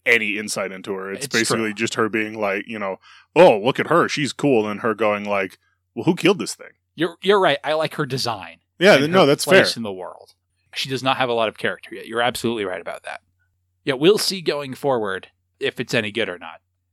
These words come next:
Speaker 2: It's, like, sad that this is, I feel like, is one of the better series Jump has started lately.
Speaker 1: Well, I think, so the nice thing about it is because it's a paint by numbers shonen, it can use that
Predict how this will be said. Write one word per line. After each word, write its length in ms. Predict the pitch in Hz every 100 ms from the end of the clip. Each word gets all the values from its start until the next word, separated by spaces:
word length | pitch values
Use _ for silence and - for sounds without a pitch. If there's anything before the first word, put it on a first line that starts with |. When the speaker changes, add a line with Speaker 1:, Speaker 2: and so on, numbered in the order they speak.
| -
Speaker 2:
It's, 380 | 165 - - - _ _ _ _ 165
like, 200 | 156 -
sad 420 | - 165 160 139
that 100 | 135
this 180 | 139 131
is, 80 |
I 100 | 120 95
feel 160 | 139
like, 120 | 117
is 120 | 120 120
one 100 | 117
of 80 |
the 60 | 110
better 280 | 104 110 107
series 380 | - 107 101 110
Jump 220 | 117 113
has 120 | 120
started 340 | - 107 123 127
lately. 400 | 147 147 185 - _ _ _ -
Speaker 1:
Well, 140 | 175
I 80 | 175
think, 340 | 208 220 - - _ - - -
so 340 | - 135 127 - _ _ _ _
the 140 | 131 135
nice 240 | 143 160
thing 180 | 170 147
about 280 | 123 107 101
it 140 | 101 -
is 200 | 110 101
because 540 | 123 110 - 131 123
it's 320 | 135 120 - 127
a 340 | 107 104 104 -
paint 220 | - 131
by 120 | 117 120
numbers 380 | 117 107 107 -
shonen, 420 | 127 110 98 98 _ - - - - _ _ _ _ _ _ _ _ _ _ 165
it 180 | 156
can 460 | - 160 139 127 127 -
use 460 | 120 135 160 120
that 400 | 101 117 123 -